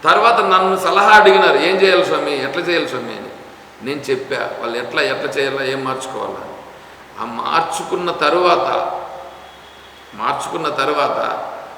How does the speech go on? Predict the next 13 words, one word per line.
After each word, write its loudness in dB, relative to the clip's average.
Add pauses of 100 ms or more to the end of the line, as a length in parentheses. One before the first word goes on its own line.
(200)
తర్వాత 6
మళ్ళీ 4 (380)
బెంగళూరుకు 2
వచ్చినప్పుడు -2
మాట్లాడినారన్నమాట. -4
మాట్లాడితే, -8 (840)
"స్వామీజీ -8
అప్పుడేదో -4
కొద్దిగా -8
మాట్లాడినారు, -14
అప్పుడు -2
వాళ్ళే 6
గుర్తించే -2